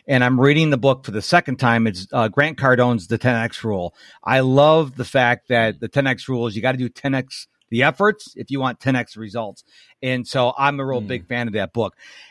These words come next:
Speaker 1: And before we get too deep on, 'cause I really wanna talk about your book that comes out on Tuesday, I'm really stoked about that.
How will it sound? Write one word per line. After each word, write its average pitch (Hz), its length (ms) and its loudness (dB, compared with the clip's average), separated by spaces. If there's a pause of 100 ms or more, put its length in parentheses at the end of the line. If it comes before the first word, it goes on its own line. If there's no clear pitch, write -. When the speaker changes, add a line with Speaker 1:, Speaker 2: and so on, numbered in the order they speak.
(140)
Speaker 1:
And 165 320 4
before 214 540 6
we 180 220 2
get 165 200 0
too 294 220 4
deep 185 360 2
on, 151 360 -2
'cause 139 80 -8
I 131 60 -2
really 190 180 2
wanna 175 180 0
talk 165 280 -2
about 143 300 0
your 123 80 -4
book 165 280 -2
that 131 60 -12
comes 143 200 -6
out 143 100 0
on 127 140 -6
Tuesday, 165 340 -2
I'm 120 240 -2
really 147 220 -4
stoked 156 380 -4
about 156 240 2
that. 151 300 4